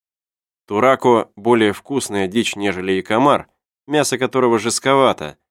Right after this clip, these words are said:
но Пенкрофа трудно было бы разуверить, что он застрелил не лучшую из съедобных птиц.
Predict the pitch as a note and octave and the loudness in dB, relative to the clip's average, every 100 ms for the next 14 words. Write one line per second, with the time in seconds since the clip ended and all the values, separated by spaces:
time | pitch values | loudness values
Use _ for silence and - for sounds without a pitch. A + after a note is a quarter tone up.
0 | _ _ _ _ E2+ A2+ D#3 D#3 F#3 F3 | _ _ _ _ -4 2 2 4 4 4
1 | D#3+ D3+ D3+ D#3 E3 C#3 B2+ B2 A#2 G#2+ | 2 0 0 2 2 4 4 4 4 2
2 | G#2 F2+ G#2 D#3+ D3 - - _ _ _ | 0 -2 2 4 4 0 -10 _ _ _
3 | - G#2+ G#2+ F#2+ F#2+ - F#2+ B2 D3 A#2+ | -8 -2 -2 -2 -8 -6 -2 2 2 0
4 | _ - A#2 G#2+ A2 C3 - G#2+ G#2 G#2 | _ 0 2 4 2 0 -2 -2 -2 -4
5 | G#2 - G2+ G2 F#2 F2+ - _ F2+ - | -6 -6 -4 -2 -2 -6 -14 _ -10 -10